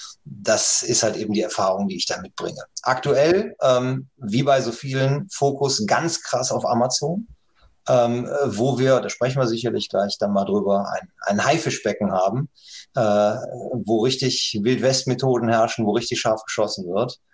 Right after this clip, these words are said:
Und, äh, das macht aktuell sicherlich irgendwie siebzig, achtzig Prozent meiner Tätigkeit aus. Also das ist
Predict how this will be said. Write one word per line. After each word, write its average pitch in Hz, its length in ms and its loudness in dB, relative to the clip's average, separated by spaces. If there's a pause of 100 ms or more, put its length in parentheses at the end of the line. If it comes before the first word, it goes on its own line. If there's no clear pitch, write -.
(300)
Und, 104 420 2
äh, 101 260 2
das 113 220 2
macht 135 280 -2
aktuell 110 580 0
sicherlich 110 560 -2
irgendwie 101 580 0 (140)
siebzig, - 640 0
achtzig - 420 -2
Prozent 123 540 0
meiner 117 220 2
Tätigkeit 120 520 -4
aus. 131 380 -4 (320)
Also 98 200 0
das 98 180 -2
ist - 520 -4